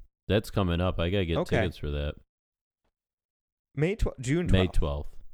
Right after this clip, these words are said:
Speaker 2: May twelfth. Why did I think it was June?
Speaker 1: June, June
Speaker 2: Okay.
Speaker 1: fifth, Pros and Doms is gonna drop the internet and come together. That sounds a little sexual.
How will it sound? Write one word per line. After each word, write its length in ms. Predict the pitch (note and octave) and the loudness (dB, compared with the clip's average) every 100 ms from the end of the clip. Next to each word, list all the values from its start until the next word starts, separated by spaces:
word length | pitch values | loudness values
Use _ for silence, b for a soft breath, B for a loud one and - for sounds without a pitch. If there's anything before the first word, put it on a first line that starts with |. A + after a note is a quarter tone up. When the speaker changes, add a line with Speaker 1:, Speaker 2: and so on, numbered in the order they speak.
| - _ _ _ _ _ _ _ _ _ - | -20 _ _ _ _ _ _ _ _ _ -6
Speaker 2:
May 180 | C#3 C#3 | -6 -2
twelfth. 480 | - G2 - - - - _ _ - | -4 -4 -10 -16 -18 -20 _ _ -10
Why 100 | C#3+ | -8
did 80 | |
I 20 | C#3+ | -8
think 180 | C#3 | -10
it 100 | - - | -12 -16
was 120 | - | -16
June? 160 | - | -2
Speaker 1:
June, 320 | A2 C3 C3+ - - - - | 4 4 4 0 -10 -14 -6
June 280 | G2+ A#2+ A2+ A#3+ | 4 4 4 6
Speaker 2:
Okay. 140 | C4 B2 | 8 8
Speaker 1:
fifth, 300 | F#2 - - - - - _ _ _ _ | 6 0 -8 -10 -12 -20 _ _ _ _
Pros 340 | - G#2+ G#2+ G2 | 6 8 8 6
and 160 | G2 | 4
Doms 440 | F#2 G2 F#2+ F#2 F2+ | 6 6 6 4 0
is 180 | E2 - | -2 2
gonna 460 | F#2+ F2 E2 D2+ - - - - _ _ _ _ _ _ _ G#2+ | 4 4 4 2 -4 -14 -20 -20 _ _ _ _ _ _ _ -14
drop 420 | - G#2+ G2 F#2 | 2 6 8 8
the 160 | - F#2 | 6 6
internet 400 | G2 G2 E2 E2 | 6 6 4 2
and 120 | E2+ | 6
come 240 | - G2+ E2+ | 6 6 4
together. 600 | F2 E2+ E2 E2 D#2+ - b b b _ _ _ - - - | 4 4 6 4 4 0 b b b _ _ _ -20 -12 -2
That 220 | F2 E2+ | 0 2
sounds 320 | - E2+ D2+ | 2 2 2
a 40 | D#2+ | 0
little 140 | D2+ | 0
sexual. 680 | - D#2 D#2 - D2 D2+ | 0 0 2 2 0 0